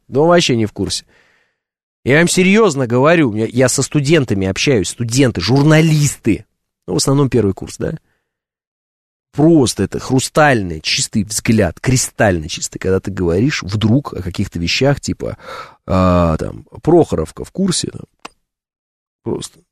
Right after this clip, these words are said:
«Кто такой-то Лалихин?» Э, «Назовите маршалов Победы». И это ваши дети. Сейчас уже учащиеся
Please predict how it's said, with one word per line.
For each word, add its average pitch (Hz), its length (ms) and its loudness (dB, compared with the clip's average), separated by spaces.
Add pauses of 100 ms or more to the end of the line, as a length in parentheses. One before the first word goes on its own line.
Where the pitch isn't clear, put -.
(120)
«Кто 170 300 -2
такой-то 117 640 0
Лалихин?» 87 540 -4 (1040)
Э, 160 720 -2 (680)
«Назовите 107 920 0
маршалов 92 680 -6 (160)
Победы». 78 640 -8 (2500)
И 131 160 4
это 160 440 2
ваши 95 640 -2 (160)
дети. 98 680 -4 (960)
Сейчас - 800 -4
уже 87 540 -6 (380)
учащиеся - 1040 -4